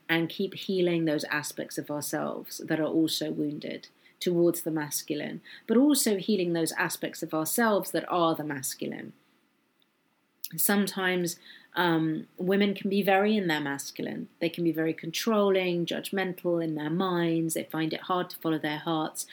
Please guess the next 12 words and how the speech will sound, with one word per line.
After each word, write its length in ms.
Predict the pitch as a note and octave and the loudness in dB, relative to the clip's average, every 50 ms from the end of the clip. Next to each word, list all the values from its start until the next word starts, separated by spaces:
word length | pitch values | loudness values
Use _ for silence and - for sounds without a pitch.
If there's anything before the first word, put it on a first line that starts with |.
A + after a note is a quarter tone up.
| - - - - - | -14 -18 -18 -6 0
These 180 | - B3 B3 A#3+ | 4 4 6 6
are 80 | C4 B3+ | 6 6
all 200 | C4 C4+ B3 G#3 | 4 4 2 2
great 480 | - - G#3 G#3 G#3+ G#3+ G#3 - - | 0 0 2 4 4 4 2 2 -2
places 420 | - G3 F#3 E3+ E3 - D#3+ C#3+ - | -2 -2 -2 -2 -2 -4 -6 -8 -8
to 120 | - D#3 | -8 -8
start 380 | D3 - - E3+ E3 D3+ - - | -8 -4 -2 0 0 -2 -2 -6
to 60 | - D3+ | -10 -12
heal 420 | - - - A#3 A#3 A3+ G3+ F3+ | -6 0 4 6 6 6 6 4
the 80 | E3 E3 | 2 2
wounded 420 | D#3+ E3 F#3+ F#3+ F3+ F3 E3+ F3 | 2 2 2 0 0 -2 -2 -2
masculine 640 | F3 E3 E3+ E3 - - - - D#3+ D#3 D3+ D3+ D3 | -2 -2 -2 -2 -2 -4 -4 -2 -2 -2 -2 -2 -4